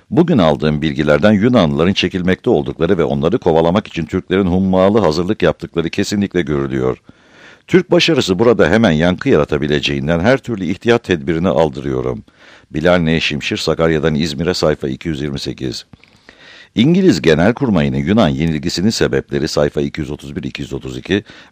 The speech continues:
ve Türk ordusunun durumu hakkındaki raporundan. Mustafa Kemal'in prestijinin büyük ölçüde yükseldiğine şüphe yoktur. Mustafa Kemal öyle kuvvetli bir askeri durumdadır ki,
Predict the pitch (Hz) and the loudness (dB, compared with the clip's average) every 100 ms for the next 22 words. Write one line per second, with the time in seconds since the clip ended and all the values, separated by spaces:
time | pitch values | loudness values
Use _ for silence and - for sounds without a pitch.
0 | - - 165 170 156 135 143 135 104 98 | 0 4 4 6 4 4 0 0 2 2
1 | 113 139 85 - 85 80 78 73 73 73 | 2 0 -2 -2 -4 -2 0 0 0 -2
2 | 65 64 58 - _ - - - 78 - | -2 -4 -4 -6 _ -20 -20 -10 -8 -2
3 | 95 135 139 131 139 120 113 127 - 113 | 2 4 4 4 4 2 2 2 0 0
4 | 120 123 101 120 131 85 78 85 80 78 | 2 2 4 2 4 2 2 0 -2 0
5 | 87 78 80 90 - 78 73 69 65 - | 0 0 0 -2 -4 -4 -2 -2 -4 -6
6 | 67 - - - - - 113 - 151 135 | -6 -8 -18 -20 -20 -6 -2 4 4 4
7 | 120 127 95 82 110 98 92 95 - 131 | 4 4 4 4 4 2 0 0 0 0
8 | 87 73 - 78 95 80 71 67 76 92 | 2 0 0 -2 -2 -2 -4 -2 -2 -2
9 | - 95 | -2 -4